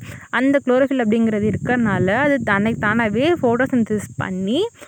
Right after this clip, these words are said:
தனக்கு வேண்டிய உணவை அதே வந்து தயாரிச்சுக்குது. But ஆனா அதால தயாரிக்க முடியாது, அந்த நிறம் இல்லாதனால ஏதோ ஒரு depend பண்ணி தான் அந்த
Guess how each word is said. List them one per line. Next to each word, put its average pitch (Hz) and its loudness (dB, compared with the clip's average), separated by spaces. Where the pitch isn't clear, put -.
தனக்கு 320 0
வேண்டிய 262 2
உணவை 196 0
அதே 262 2
வந்து 202 -6
தயாரிச்சுக்குது. 226 -2
But 220 0
ஆனா 240 0
அதால 214 0
தயாரிக்க 202 -4
முடியாது, 185 -2
அந்த 285 0
நிறம் 208 0
இல்லாதனால 180 -4
ஏதோ 269 0
ஒரு 269 2
depend 214 -4
பண்ணி 190 -4
தான் 285 0
அந்த 254 -2